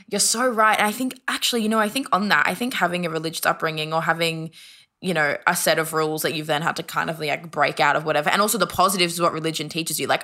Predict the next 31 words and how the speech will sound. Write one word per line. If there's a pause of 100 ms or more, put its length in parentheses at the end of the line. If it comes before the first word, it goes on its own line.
I
am
a
very, (180)
I'm
not
religious,
but
I'm
a
very,
like,
I
guess
spiritual
is
what
I (120)
use
because
I
don't
wanna
use
the
word
religious.
But,
like,
for
example